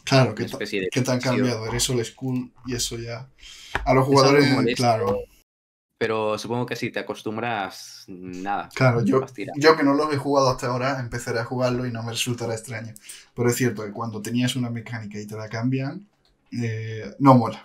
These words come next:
Speaker 1: no mola.
Speaker 2: De europeas, yo ya te he dicho siempre Francia. De asiáticas, pues, Japón.
Speaker 1: Esto es para nuevos jugadores.
Speaker 2: Ujú.
Speaker 1: Mm, vale, vale. Japón tengo muchas ganas también, ¿eh?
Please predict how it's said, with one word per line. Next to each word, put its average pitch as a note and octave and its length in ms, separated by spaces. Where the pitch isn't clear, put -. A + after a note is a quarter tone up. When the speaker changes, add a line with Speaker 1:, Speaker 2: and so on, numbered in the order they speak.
Speaker 1:
no A2+ 200
mola. A#2 160
Speaker 2:
De B2 180
europeas, A#2 960
yo G#2 240
ya G#2+ 200
te A2 80
he - 20
dicho G#2 240
siempre G2+ 300
Francia. C#3+ 760
De G#2 100
asiáticas, A2 680
pues, - 340
Japón. G#2 480
Speaker 1:
Esto C3+ 180
es - 40
para A2+ 160
nuevos A2 240
jugadores. G#2+ 640
Speaker 2:
Ujú. G#2+ 100
Speaker 1:
Mm, A2 400
vale, A#2 280
vale. B2+ 140
Japón C3 260
tengo D#3+ 160
muchas A2 300
ganas G2+ 260
también, G2+ 360
¿eh? C#3 100